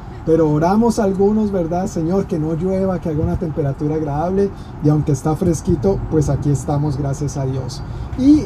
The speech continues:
cada primer domingo tenemos la oportunidad también de honrar, orar, bendecir por los que cumplen años en el mes y celebran un aniversario de bodas. Entonces yo tengo alguna lista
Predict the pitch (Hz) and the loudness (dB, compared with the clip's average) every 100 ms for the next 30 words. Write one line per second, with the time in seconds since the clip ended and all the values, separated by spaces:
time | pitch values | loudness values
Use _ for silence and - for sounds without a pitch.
0 | - - 226 247 - 233 220 220 233 233 | 0 0 0 0 2 4 6 6 4 4
1 | 226 214 214 175 170 196 196 190 175 180 | 6 4 2 2 2 2 2 0 -2 0
2 | 156 160 165 185 175 175 175 170 160 151 | 0 0 0 0 0 0 2 2 2 2
3 | 135 160 190 233 233 - - - 165 151 | 0 0 0 -2 -2 -4 -6 -6 0 2
4 | 156 185 220 226 185 160 151 147 185 202 | 2 2 2 2 2 2 2 0 2 2
5 | - 214 196 160 160 147 185 214 214 220 | 2 2 2 0 -2 0 0 0 2 2
6 | 208 220 220 214 214 175 160 175 214 226 | 4 4 4 4 0 0 0 2 0 0
7 | - - - - 170 170 151 156 196 202 | -6 -10 -4 0 2 4 6 6 6 4
8 | 196 175 175 170 147 123 156 147 156 143 | 2 2 2 2 2 0 0 4 6 6
9 | 139 135 131 131 151 147 180 220 214 214 | 6 4 2 0 -2 0 2 6 6 8
10 | 214 202 202 180 190 185 165 175 285 285 | 6 6 6 4 4 4 4 4 4 2
11 | - 156 175 | -2 -2 -2